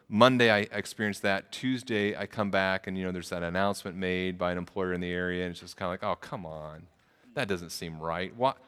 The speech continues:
why do we get that announcement and those people down there get that announcement?" You know, th-, those, those things going on there.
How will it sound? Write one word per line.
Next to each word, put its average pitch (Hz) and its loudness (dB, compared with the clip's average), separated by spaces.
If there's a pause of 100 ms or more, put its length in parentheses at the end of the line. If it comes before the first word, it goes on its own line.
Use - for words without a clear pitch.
(120)
why 143 4
do 135 2
we 120 2
get 104 -4
that 110 6
announcement 87 -2
and 92 -2 (260)
those 131 4
people 101 -2
down 98 2
there 107 4
get 101 -4
that 117 8
announcement?" 85 -2 (120)
You 95 -10
know, 92 -4
th-, 90 -6
those, 107 0
those 107 -2
things 98 -6
going 92 -6
on 90 -8
there. - -16